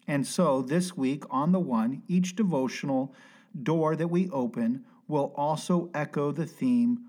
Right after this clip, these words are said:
of love. And there is probably no other word that we are all familiar with,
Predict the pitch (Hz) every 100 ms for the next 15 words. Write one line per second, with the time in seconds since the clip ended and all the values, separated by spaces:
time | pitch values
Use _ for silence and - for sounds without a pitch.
0 | - _ 120 113 117 107 101 104 - _
1 | _ _ _ _ _ _ 170 151 151 151
2 | 143 - 196 185 175 170 156 165 214 208
3 | 170 175 147 151 139 131 139 139 135 143
4 | 151 135 131 - 147 170 180 175 156 185
5 | 170 113 110 110